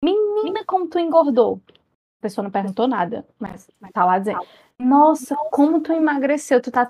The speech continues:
tão magra, olha teu braço como tá fino."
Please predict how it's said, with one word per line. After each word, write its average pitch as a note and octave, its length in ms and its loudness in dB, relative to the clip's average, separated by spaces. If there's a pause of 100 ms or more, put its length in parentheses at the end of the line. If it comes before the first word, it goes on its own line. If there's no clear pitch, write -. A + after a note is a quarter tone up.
(100)
tão B3+ 140 4 (120)
magra, B3 480 4
olha D4 260 2
teu G4+ 180 2
braço G4 280 4
como C4+ 220 -4
tá D4 140 -4
fino." A#3+ 460 -6